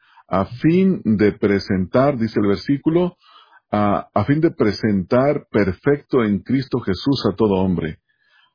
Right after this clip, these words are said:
para lo cual también trabajo luchando según la potencia de Él, la cual actúa poderosamente en mí. Noten el versículo. Pablo y sus compañe-, compañeros dicen,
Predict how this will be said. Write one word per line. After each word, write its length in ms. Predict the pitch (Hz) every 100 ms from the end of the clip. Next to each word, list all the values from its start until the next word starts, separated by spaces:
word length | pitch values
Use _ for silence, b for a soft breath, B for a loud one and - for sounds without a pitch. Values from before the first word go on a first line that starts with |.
| _ _ _
para 260 | 120 110 104
lo 200 | 98 92
cual 280 | 120 143 143
también 560 | 113 98 101 127 123
trabajo 640 | - 95 92 131 - 104
luchando 640 | 92 87 - 127 139 131 101
según 340 | - 95 113
la 140 | 127 110
potencia 800 | 98 92 117 123 - 123 120 131 b b _
de 520 | 98 98 98 98 123
Él, 240 | 113 92 82
la 260 | - 98 90
cual 380 | - 113 123 120 -
actúa 500 | 98 - 117 104 -
poderosamente 1040 | 95 87 98 101 95 92 98 101 104 -
en 220 | 92 85
mí. 220 | 85 80 - B B B B
Noten 500 | 123 160 185 180 -
el 140 | - 110
versículo. 720 | 107 92 135 104 92 87 - _ _ _ _ _ _
Pablo 560 | 127 175 196 131 110 -
y 60 | 107
sus 200 | 101 87
compañe-, 560 | 104 92 98 107 123 - -
compañeros 640 | 113 101 104 120 143 110
dicen, 420 | 123 - 101 87